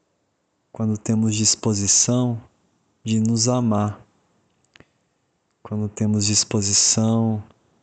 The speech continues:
de conhecer as nossas sombras e, na medida das possibilidades, integrá-las, dissolvê-las, transmutá-las,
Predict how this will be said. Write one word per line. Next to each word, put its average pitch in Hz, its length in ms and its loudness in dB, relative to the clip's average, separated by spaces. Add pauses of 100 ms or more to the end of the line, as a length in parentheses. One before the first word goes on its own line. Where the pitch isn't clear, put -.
(240)
de 107 140 -4
conhecer 107 640 0
as 101 160 0
nossas 98 340 0
sombras 120 1300 0 (1700)
e, 110 60 -2
na 107 160 2
medida 107 500 2
das 104 140 0
possibilidades, 104 1600 0 (360)
integrá-las, 113 1400 0 (300)
dissolvê-las, 110 1400 0
transmutá-las, 110 1500 -2